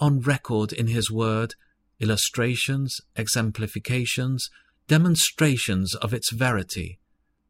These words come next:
notably so in allowing us to see the unspeakable wickedness that still remained in the heart of David. Also,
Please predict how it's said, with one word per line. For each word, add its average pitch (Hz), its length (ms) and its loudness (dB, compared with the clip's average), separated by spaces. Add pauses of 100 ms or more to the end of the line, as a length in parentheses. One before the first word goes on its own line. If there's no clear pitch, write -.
notably 123 540 2
so 117 480 0 (360)
in 123 140 4
allowing 135 520 2
us 139 220 0
to 127 120 -2
see 127 360 0
the 123 160 -2
unspeakable 143 880 2
wickedness 98 680 -2 (440)
that 123 180 0
still 135 420 2
remained 123 640 0
in 101 140 0
the 98 60 0
heart 98 420 -2
of 85 100 -6
David. 87 540 -4 (1400)
Also, 120 580 0